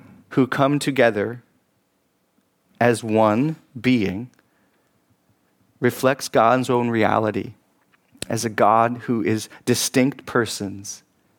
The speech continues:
yet exists as one being. Male and female coming together as one also reflects God's greatest act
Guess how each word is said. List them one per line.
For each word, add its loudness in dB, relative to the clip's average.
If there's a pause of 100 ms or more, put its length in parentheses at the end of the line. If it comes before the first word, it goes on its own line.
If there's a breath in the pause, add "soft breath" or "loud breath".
(120)
yet 0
exists -2
as -2
one -4 (160)
being. -4 (1300)
Male 4
and 2
female 4
coming 0
together 0
as -2
one -2 (500 soft breath)
also 0
reflects -2
God's 2 (240 loud breath)
greatest 0
act -2